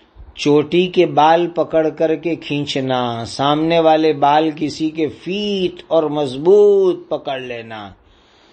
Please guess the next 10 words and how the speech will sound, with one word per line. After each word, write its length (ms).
تو 460
اللہ 440
تعالیٰ 420
اس 180
کو 260
اس 180
کے 160
پیشانی 720
کے 160
بال 720